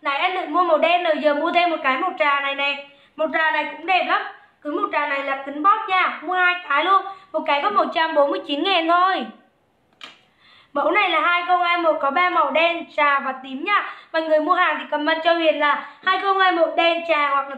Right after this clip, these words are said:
tím cộng số rồi nhá. Một trăm bốn mươi chín ngàn.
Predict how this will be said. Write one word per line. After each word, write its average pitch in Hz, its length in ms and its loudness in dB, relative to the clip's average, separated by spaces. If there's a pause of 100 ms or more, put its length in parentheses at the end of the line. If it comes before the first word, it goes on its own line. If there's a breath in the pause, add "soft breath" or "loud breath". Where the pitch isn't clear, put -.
tím 277 200 -10
cộng - 300 0
số 311 220 2
rồi 320 140 2 (100)
nhá. 330 400 -2 (540 soft breath)
Một 330 240 4
trăm 339 240 0
bốn 302 160 2
mươi 415 180 0
chín 302 180 0
ngàn. 359 380 2